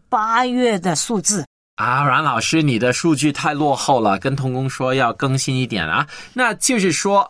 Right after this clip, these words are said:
Speaker 2: 你再过三个月，如果你之前的五科都及格，还有后面的也及格呢，你就可以当时大概二月的时候呢，你就开始加入我们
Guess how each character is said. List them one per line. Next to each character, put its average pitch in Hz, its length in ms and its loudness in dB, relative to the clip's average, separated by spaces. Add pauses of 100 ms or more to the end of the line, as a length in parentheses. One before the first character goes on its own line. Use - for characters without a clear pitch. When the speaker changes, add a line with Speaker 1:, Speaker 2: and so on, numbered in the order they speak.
(120)
Speaker 2:
你 127 240 0
再 202 380 -2
过 151 240 -2
三 190 240 0
个 185 100 2
月， 151 320 2 (160)
如 170 220 2
果 156 160 2
你 107 100 -4
之 208 240 -2
前 165 180 0
的 160 120 2
五 104 160 -4
科 156 200 2
都 151 320 0
及 127 160 -2
格， 110 320 2
还 135 140 -2
有 127 100 2
后 302 300 0
面 214 180 2
的 156 140 2
也 117 240 2
及 131 180 0
格 117 200 0
呢， 104 120 -2 (260)
你 117 140 -2
就 156 200 2
可 - 200 0
以 131 160 0 (120)
当 147 260 0
时 123 420 0
大 139 160 -2
概 127 320 0
二 160 200 0
月 131 200 2
的 - 120 -2
时 - 120 -4
候 104 80 2
呢， 110 140 -2 (220)
你 - 120 -6
就 120 180 0
开 135 200 -4
始 104 140 -8
加 127 300 -4
入 127 220 0
我 85 120 -2
们 92 180 -2